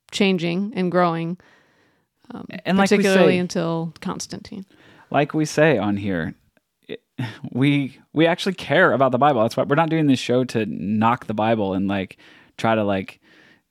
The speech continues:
Speaker 2: <laughs> put it in its place, you know?
Speaker 1: No.
Speaker 2: Well, I guess we're putting it in its place, pr-, a-, appropriate place,
Speaker 1: Mm-hmm.
Speaker 2: because we think it's a pretty amazing thing, right? And we want to kind of shine a light on what it actually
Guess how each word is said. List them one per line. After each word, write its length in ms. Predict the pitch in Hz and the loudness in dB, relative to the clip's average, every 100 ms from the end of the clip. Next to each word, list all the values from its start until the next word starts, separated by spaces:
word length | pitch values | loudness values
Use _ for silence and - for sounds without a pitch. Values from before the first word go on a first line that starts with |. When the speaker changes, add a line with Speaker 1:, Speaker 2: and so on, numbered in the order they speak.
| _ | _
Speaker 2:
<laughs> 280 | - - 120 | -12 -10 -4
put 120 | 156 131 | 0 2
it 40 | |
in 160 | 117 117 | 2 2
its 140 | 92 | -2
place, 440 | - 123 107 - | -2 0 0 -2
you 60 | 107 | -4
know? 140 | - | -2
Speaker 1:
No. 180 | 120 - | -4 -6
Speaker 2:
Well, 80 | - | -6
I 40 | 160 | -6
guess 140 | 156 | -4
we're 120 | 120 | -8
putting 240 | - 131 107 | -8 -6 -6
it 40 | |
in 40 | 104 | -6
its 140 | - | -8
place, 400 | - 113 - - - _ | -6 -6 -6 -14 -20 _
pr-, 140 | - - | -16 -8
a-, 140 | 120 - | -6 -6
appropriate 680 | 117 - 147 151 139 123 - | -8 -4 -4 -2 -2 -4 -2
place, 380 | - 143 101 - - | 0 0 -2 -10 -12
Speaker 1:
Mm-hmm. 120 | 220 | -6
Speaker 2:
because 380 | 175 131 156 151 | -2 0 0 -2
we 80 | 139 | -2
think 200 | 127 123 | -2 -2
it's 140 | 120 | -2
a 160 | 110 - _ _ - | -4 -6 _ _ -10
pretty 200 | - 190 | -2 2
amazing 360 | 143 139 120 110 | 4 2 2 0
thing, 380 | 135 - - _ _ _ _ | -2 -4 -8 _ _ _ _
right? 340 | - 113 123 - _ - | -4 0 0 -2 _ -4
And 400 | 123 117 110 - | -4 -2 -4 -8
we 180 | - 120 | -8 -6
want 340 | 113 120 117 - | -2 -2 -4 -8
to 540 | - 113 113 104 110 - _ _ _ _ | -8 -6 -4 -6 -8 -16 _ _ _ _
kind 200 | - 135 | -4 0
of 220 | 123 110 - | 0 -2 -12
shine 280 | - - 151 | -8 2 4
a 60 | 139 | 4
light 160 | 131 131 | 4 2
on 240 | 120 110 | 0 0
what 180 | 110 120 | 2 0
it 120 | - | 0
actually 560 | 85 120 - 113 107 | 0 -2 -4 -6 -6